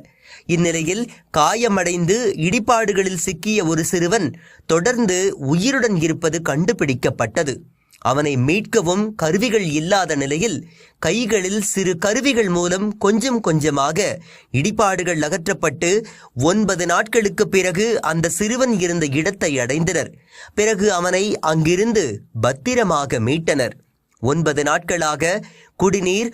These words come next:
உணவு இன்றி எலும்புக்கூடாக மாறிய அந்த சிறுவன் மீட்கப்பட்டான். அவனை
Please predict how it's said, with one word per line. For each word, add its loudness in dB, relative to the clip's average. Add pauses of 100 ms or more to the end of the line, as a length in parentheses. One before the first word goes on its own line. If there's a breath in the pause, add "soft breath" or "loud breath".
(240 loud breath)
உணவு 2
இன்றி 0 (460 loud breath)
எலும்புக்கூடாக 0
மாறிய 0
அந்த -2
சிறுவன் 0 (280)
மீட்கப்பட்டான். -2 (460 soft breath)
அவனை 0